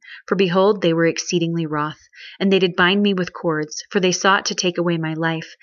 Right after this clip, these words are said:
that they might leave me in the wilderness to be devoured by wild beasts.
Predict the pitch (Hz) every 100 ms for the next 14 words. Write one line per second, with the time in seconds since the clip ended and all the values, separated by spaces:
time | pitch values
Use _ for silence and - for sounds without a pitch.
0 | - - 185 202 196 190 - 180 202 196
1 | 175 160 170 160 175 175 160 156 - 165
2 | 151 165 175 170 160 151 160 160 165 160
3 | 156 170 156 - - -